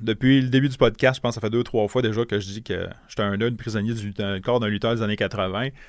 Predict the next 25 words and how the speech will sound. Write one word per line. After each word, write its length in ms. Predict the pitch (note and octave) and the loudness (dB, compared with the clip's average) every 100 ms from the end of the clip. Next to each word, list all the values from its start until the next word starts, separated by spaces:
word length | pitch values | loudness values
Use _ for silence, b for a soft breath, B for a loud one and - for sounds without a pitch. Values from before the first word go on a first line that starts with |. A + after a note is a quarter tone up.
| b b - | b b 0
J'ai 160 | A#2+ | 6
essayé 280 | C3 C3+ C#3 | 6 6 4
de 60 | C#3 | 6
faire 160 | B2+ | 6
de 60 | A#2+ | 6
la 100 | G#2 | 2
lutte. 240 | A2+ B2 | 2 0
Bon, 220 | A2 A#2 | -2 -2
ça, 160 | A#2 C3+ | 2 0
je 40 | A2 - | 2 4
pense 200 | C#3 C3 | 4 6
que 120 | C3 | 6
les 180 | B2 A#2+ | 6 4
auditeurs 400 | A#2 - C3 B2+ | 2 4 4 4
ont 100 | A2+ | 4
compris 360 | A2+ G#2 B2+ | 2 2 -2
ce 80 | A2 | 0
bout-là. 380 | A2+ - C3+ D#3 B - | 0 4 4 4 B -2
Mais 100 | G#2+ | 0
toi, 180 | - F#3+ | 4 6
tu 120 | - | 8
luttes 180 | E3+ G3 | 10 10
pour 140 | D#3+ C3+ | 8 8
de 80 | A#2+ | 8
vrai. 240 | G#2+ F2+ | 6 0